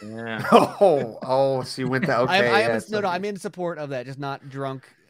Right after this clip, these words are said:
Speaker 3: <laughs> Just not when you were
Speaker 2: Re-,
Speaker 3: young
Speaker 2: no,
Speaker 3: because
Speaker 2: it
Speaker 3: you were
Speaker 2: re-
Speaker 3: sad
Speaker 1: Yeah,
Speaker 3: about it.
Speaker 1: not when you, uh, you have
Speaker 2: No, you
Speaker 1: something.
Speaker 2: don't
Speaker 3: About
Speaker 2: wanna,
Speaker 3: the next
Speaker 2: you,
Speaker 3: day.
Speaker 2: you,
Speaker 3: Yeah.
Speaker 2: you, right, you, you wake up the next day, you've emptied your whole bank account on Sarah McLachlan.
Speaker 1: <laughs> Yeah, then all of a sudden
Speaker 2: <laughs> No.
Speaker 1: you adopted, like, seven puppies. Oh,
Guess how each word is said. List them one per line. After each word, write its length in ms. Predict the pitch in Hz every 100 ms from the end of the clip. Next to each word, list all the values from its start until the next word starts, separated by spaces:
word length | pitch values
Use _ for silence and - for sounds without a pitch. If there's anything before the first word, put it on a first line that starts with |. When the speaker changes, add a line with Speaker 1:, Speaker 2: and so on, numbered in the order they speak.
| _ -
Speaker 3:
<laughs> 340 | 185 170 - 208
Just 140 | 185
not 140 | 208 160
when 120 | 160
you 60 | 156
were 80 |
Speaker 2:
Re-, 40 | 143
Speaker 3:
young 180 | 139 185
Speaker 2:
no, 140 | 147 131
Speaker 3:
because 80 | 147
Speaker 2:
it 40 | 143
Speaker 3:
you 60 |
were 80 | 139
Speaker 2:
re- 80 | 151
Speaker 3:
sad 180 | 135 139
Speaker 1:
Yeah, 80 |
Speaker 3:
about 160 | 139 135
it. 40 | 135
Speaker 1:
not 220 | 151 156
when 120 | 147
you, 160 | 143 135
uh, 260 | 131 120
you 180 | 113 107
have 200 | 107 117
Speaker 2:
No, 160 | 165 160
you 80 | 147
Speaker 1:
something. 40 |
Speaker 2:
don't 120 | 170
Speaker 3:
About 140 | 151 151
Speaker 2:
wanna, 60 | 143
Speaker 3:
the 60 |
next 200 | 139 143
Speaker 2:
you, 20 |
Speaker 3:
day. 380 | 135 127 117 120 120
Speaker 2:
you, 120 | 131
Speaker 3:
Yeah. 80 | -
Speaker 2:
you, 220 | 147 123
right, 260 | 131 147 131
you, 120 | 135
you 160 | 123 127
wake 240 | 143 147
up 100 | 147
the 60 | 139
next 240 | 143 -
day, 80 | 147
you've 240 | 139 131 127
emptied 360 | 135 135 139
your 100 | 131
whole 160 | 123 131
bank 260 | 131 135 135
account 360 | 127 135 120 -
on 300 | - 123 120 120
Sarah 240 | - 127
McLachlan. 640 | 127 127 143 139 - 127 131 196 -
Speaker 1:
<laughs> 260 | 156 165 226
Yeah, 220 | 208 - - -
then 160 | 160
all 100 | 170
of 60 | 175
a 20 |
sudden 180 | 190 185
Speaker 2:
<laughs> 0 |
No. 100 | 196
Speaker 1:
you 80 | 156
adopted, 440 | 147 156 160 156
like, 200 | 143 139
seven 360 | - 151 139 135
puppies. 460 | 143 147 117 101
Oh, 140 | 123